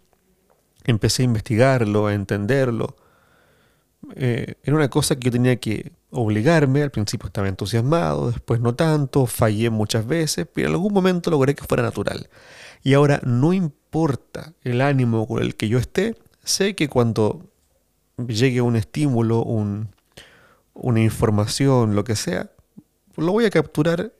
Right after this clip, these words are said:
debidamente. Eso, eso ya es algo natural, no tengo que pensarlo, no tengo que forzarme para que eso suceda. Bueno, mi próximo objetivo es que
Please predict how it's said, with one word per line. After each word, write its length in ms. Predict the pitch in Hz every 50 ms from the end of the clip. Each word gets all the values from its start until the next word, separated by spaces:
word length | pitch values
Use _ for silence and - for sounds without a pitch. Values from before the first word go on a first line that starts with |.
| _ _ _ _ _ _ _ _ _
debidamente. 880 | - 127 123 131 139 147 175 165 147 120 101 101 107 120 127 - - -
Eso, 240 | - - 156 147 -
eso 200 | - 139 - -
ya 140 | 147 156 147
es 120 | 135 -
algo 200 | 156 156 143 147
natural, 500 | 143 143 135 - 120 120 127 127 113 107
no 120 | 107 110 110
tengo 240 | 123 143 151 151 139
que 120 | 120 113
pensarlo, 580 | - 110 107 107 101 - - 135 120 110 107 104
no 120 | 107 110
tengo 220 | 135 147 160 160
que 100 | 139 127
forzarme 560 | 110 - - 110 101 - - - - 190 151 123
para 180 | - - -
que 80 | - -
eso 160 | - - 113
suceda. 320 | 127 - - - - - - -
Bueno, 260 | 139 151 131 - - - - - - - - - - - - - - -
mi 80 | 127
próximo 360 | 117 147 151 - - 165 165
objetivo 720 | 165 139 - - - 117 - 175 175 156 110 104 131 139 - _ _ _ _ _ _ _ _ _ _ _ _ _ _ _ _ -
es 140 | - 135 127
que 320 | - - 135 - - _